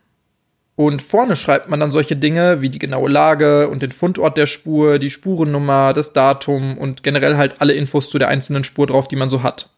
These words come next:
Manchmal kommt sogar noch eine kleine Skizze vom Fundort dazu. Also hat man dann im Prinzip eine kleine Pappkarte in Postkartenformat, auf der vorne alle Infos zur Spur draufstehen und hinten die Spur selbst aufgebracht ist. Und damit hat man einen Fingerabdruck dann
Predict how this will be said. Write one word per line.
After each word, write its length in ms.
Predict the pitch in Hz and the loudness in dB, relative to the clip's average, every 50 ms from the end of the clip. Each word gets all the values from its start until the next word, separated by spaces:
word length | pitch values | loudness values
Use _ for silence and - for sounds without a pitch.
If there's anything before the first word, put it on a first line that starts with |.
| _ _ _ _ _ _ _ _ | _ _ _ _ _ _ _ _
Manchmal 300 | - - 156 135 - 156 151 | -2 -2 -2 0 0 -2 0
kommt 180 | - 156 139 | 0 -2 0
sogar 160 | 156 143 147 143 | 0 0 2 2
noch 80 | 139 | 2
eine 100 | 139 143 | 0 0
kleine 240 | - - 147 143 143 | 0 0 0 0 0
Skizze 440 | - - - 160 - - - 151 135 | -2 0 -2 -2 0 0 0 0 0
vom 200 | - - 143 135 | 0 -2 -4 -2
Fundort 380 | - - 151 135 139 131 - | 0 -2 0 0 0 -2 -2
dazu. 280 | 120 127 - - - - - 151 _ _ _ _ _ _ _ _ _ _ _ _ _ _ _ _ _ _ _ _ | -4 -8 -10 -12 -14 -14 -16 -20 _ _ _ _ _ _ _ _ _ _ _ _ _ _ _ _ _ _ _ _
Also 500 | - 147 147 135 147 151 147 143 147 156 | 0 0 0 2 2 2 4 2 2 0
hat 140 | 180 - | -2 0
man 120 | 190 180 165 | 0 0 2
dann 120 | 165 165 | 2 0
im 100 | 165 151 | 0 -2
Prinzip 460 | - 160 147 139 - - 196 214 208 | -2 -2 -4 -2 -2 0 0 0 0
eine 160 | - 151 143 135 | 0 -2 -2 0
kleine 240 | - 151 139 139 | -2 -2 -2 -2
Pappkarte 640 | 139 - - - - - - - 185 180 185 - 160 | -6 -4 -4 -6 -6 -4 -4 0 0 0 0 0 -2
in 100 | 135 135 | -4 -4
Postkartenformat, 1000 | - - 190 190 - - - 139 135 - 135 - - 139 139 139 143 170 185 - | -2 -2 -4 -4 -4 -2 0 0 0 0 -2 -4 -4 -2 0 2 2 2 0 -2
auf 100 | - - | -8 -6
der 120 | - 147 135 | -4 -4 -4
vorne 380 | - - 170 175 190 190 185 | -2 0 2 2 2 4 2
alle 160 | 131 139 143 | 2 2 2
Infos 360 | 143 143 147 - - 147 139 - | 0 0 -4 -4 -4 -6 -4 -2
zur 100 | 147 139 | -4 -6
Spur 220 | - - 151 143 | -4 -4 -4 -4
draufstehen 580 | - - 143 175 185 - - - 214 220 214 - | 0 2 2 2 2 0 0 2 2 2 0 0
und 160 | - 143 - | -4 -6 -2
hinten 360 | - 165 185 - - 190 175 | -2 -2 -2 -2 -4 -6 -4
die 100 | 160 156 | -4 -4
Spur 340 | - - _ 156 165 170 156 | -6 -6 _ 0 0 0 2
selbst 380 | 131 139 143 139 135 - - | 2 2 2 2 0 -2 -6
aufgebracht 600 | - 147 - - - - - - - - - - | -4 -4 -4 -4 -6 -8 -8 -6 -8 -10 -8 -10
ist. 280 | - - - - - - _ _ _ _ _ _ _ _ _ _ _ _ _ _ _ _ | -10 -8 -8 -8 -8 -12 _ _ _ _ _ _ _ _ _ _ _ _ _ _ _ _
Und 260 | 151 139 131 - - | -4 -4 -4 -2 -2
damit 340 | 135 143 139 143 151 - - | 0 0 0 0 -2 0 -2
hat 120 | 175 - | -2 0
man 120 | 185 175 | 0 -2
einen 160 | 160 151 151 135 | 0 0 -2 -4
Fingerabdruck 640 | - - 143 151 156 147 180 - - 180 175 - | -2 -4 -2 0 2 2 0 0 -2 -6 -6 -2
dann 180 | - 143 139 - | -2 -2 -2 -2